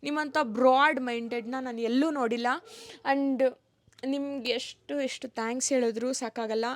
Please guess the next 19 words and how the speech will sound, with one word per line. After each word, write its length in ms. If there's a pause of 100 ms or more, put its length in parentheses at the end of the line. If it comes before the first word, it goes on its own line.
(160)
And 280
ಸದಾ 400
ಕಾಲ 240 (140)
ದೇವ್ರಿಗೆ 340
ಚಿರು-, 520
ಚಿರಋಣಿಯಾಗಿರ್ತೀನಿ. 1160 (120)
ಏನಕ್ಕೆ 320
ಅಂದ್ರೆ 300 (400)
ನನ್ಗೊಂದು 720 (440)
ಒಳ್ಳೆ 400
ಲೈಫ್ 340
ಪಾರ್ಟ್ನರ್‌ನ 460
ಕೊಟ್ಟಿದ್ದಾರೆ. 600 (680)
ನನ್ಗೆ 380
ಬಿಗ್ಗೆಸ್ಟ್ 600 (220)
ಗಿಫ್ಟ್ 340
ಅಂತಂದ್ರೆ 400
ನೀವೇನೆ. 440
ಹ್ಮ್. 1160